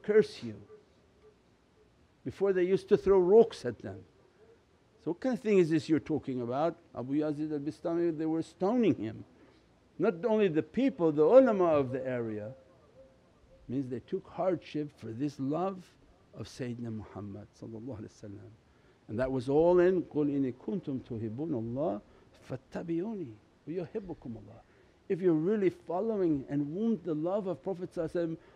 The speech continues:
Allah is saying, "I'm going to grant you my love." If you take a little bit more of this difficulty, don't give an answer, don't give a fight, don't do anything for this love,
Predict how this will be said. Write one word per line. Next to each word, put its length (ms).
Allah 160
is 100
saying, 220
"I'm 160
going 160
to 80
grant 320
you 80
my 140
love." 440
If 140
you 80
take 220
a 40
little 360
bit 260
more 300
of 160
this 200
difficulty, 880
don't 240
give 160
an 100
answer, 640
don't 180
give 160
a 80
fight, 460
don't 200
do 100
anything 580
for 100
this 220
love, 440